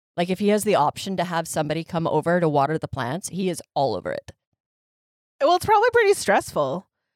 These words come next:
Speaker 2: You have a lot of plants, and some of them are weird.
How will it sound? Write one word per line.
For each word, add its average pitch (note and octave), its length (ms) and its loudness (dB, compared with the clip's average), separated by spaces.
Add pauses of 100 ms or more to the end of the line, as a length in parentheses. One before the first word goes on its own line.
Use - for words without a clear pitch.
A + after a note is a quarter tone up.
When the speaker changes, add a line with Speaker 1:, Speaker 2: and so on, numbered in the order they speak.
(260)
Speaker 2:
You B3 200 2
have E4+ 180 4
a G#4 80 4
lot G3 320 4
of A3+ 180 -4
plants, - 560 -8 (680)
and A3 160 -4
some A#3+ 220 0
of D4 80 0
them D#4+ 220 2
are F4 120 2
weird. A3+ 480 -2